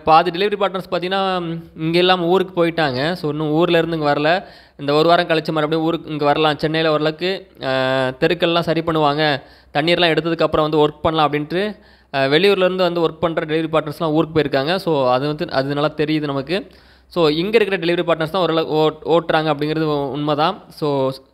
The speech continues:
நானே இங்க இருந்துட்டு இன்னும் ஓட்டல. So உங்களோட அனுபவத்தை,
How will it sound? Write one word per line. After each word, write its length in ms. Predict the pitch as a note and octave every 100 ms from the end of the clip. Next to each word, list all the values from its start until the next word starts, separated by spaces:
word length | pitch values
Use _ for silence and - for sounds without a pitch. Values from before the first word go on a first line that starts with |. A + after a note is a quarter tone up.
| _ _ _ _ -
நானே 320 | C#3+ F3+ G3+
இங்க 280 | F3 E3 E3+
இருந்துட்டு 240 | F3+ F3
இன்னும் 340 | F3 D#3+ E3+
ஓட்டல. 180 | E3 F3+
So 300 | G#3+ C#3+ C3+
உங்களோட 220 | E3 G#3
அனுபவத்தை, 560 | G3+ E3+ F3 E3 E3